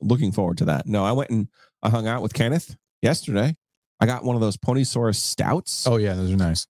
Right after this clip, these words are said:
Speaker 1: Sat out front, just, just kinda chilled, drank that. I got sausage.
Speaker 2: Mm-hmm.
Speaker 1: I got ground beef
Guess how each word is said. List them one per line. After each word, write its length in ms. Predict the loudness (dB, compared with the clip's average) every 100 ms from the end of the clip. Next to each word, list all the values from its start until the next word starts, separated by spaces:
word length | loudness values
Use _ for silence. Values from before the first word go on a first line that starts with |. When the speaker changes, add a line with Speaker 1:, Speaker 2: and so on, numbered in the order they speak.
| -6
Speaker 1:
Sat 340 | -2 0 0
out 240 | 0 -2
front, 420 | -4 0 0 0 -6 _
just, 240 | 2 2 0
just 200 | -4 0
kinda 220 | 2 2
chilled, 480 | 0 -2 0 0 0 -6 _
drank 300 | 0 0 0
that. 320 | -2 -2 -4 _ _ _ _ -4
I 200 | -2 0
got 300 | 0 -2 -4 _ _ _ _
sausage. 920 | -4 0 0 0 0 -2 -2 -4 -8 _ 0
Speaker 2:
Mm-hmm. 380 | 0 0 -2 0
Speaker 1:
I 340 | 0 2 0
got 380 | 0 0 0 -4 _ _ _ _
ground 340 | -2 0 0
beef 360 | 2 0 -2 -8